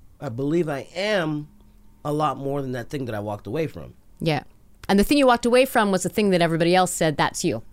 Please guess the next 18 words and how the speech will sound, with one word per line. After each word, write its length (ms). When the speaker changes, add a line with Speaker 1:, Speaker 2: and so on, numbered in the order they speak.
Speaker 1:
That's 220
what 80
you 100
should 160
do. 280
Speaker 2:
Yeah. 140
Okay. 200
Speaker 1:
And 160
I'm 160
like, 280
"No, 160
I'm 200
gonna 180
do 160
this." 460
Speaker 2:
Yeah. 140
Speaker 1:
Interestingly 680
enough, 400